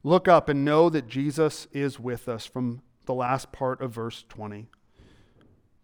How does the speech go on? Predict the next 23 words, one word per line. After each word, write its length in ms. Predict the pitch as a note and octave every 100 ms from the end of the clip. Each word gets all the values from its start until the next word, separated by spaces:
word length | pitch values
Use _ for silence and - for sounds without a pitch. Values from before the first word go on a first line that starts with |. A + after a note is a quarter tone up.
| -
Matthew 420 | C#3+ D3+ - D3
ends 280 | C3+ D#3 D#3+
his 160 | D3+
gospel 500 | B2+ C3 C3+ - B2+
with 160 | B2+ A#2
Jesus' 540 | C3+ C3+ C3 A#2 C3
words, 560 | B2 B2+ A#2+ A2+ - - _ _ _ _ _ _ _ _
"And 160 | D3+ C#3+
behold, 720 | C#3 C3 E3+ F#3 F#3 G3 -
I 140 | D3 D#3+
am 220 | E3 D#3+
with 240 | C#3+ C#3+
you 160 | E3 D3+
always 640 | C3+ A2 F#2+ F#2+ - - - _ _ _ _ _ _
to 120 | -
the 180 | B2 B2
end 240 | B2 C3 C3+
of 120 | B2
the 140 | B2+
age." 500 | A2+ G#2 G#2 - - _ _ _ _ _ _ _ _ _ _ _ _ _ _ _ _ _
The 80 | A#2
gospel 560 | C3+ D3+ - E3+ D#3 D#3+
ends 540 | E3 F3 F3+ -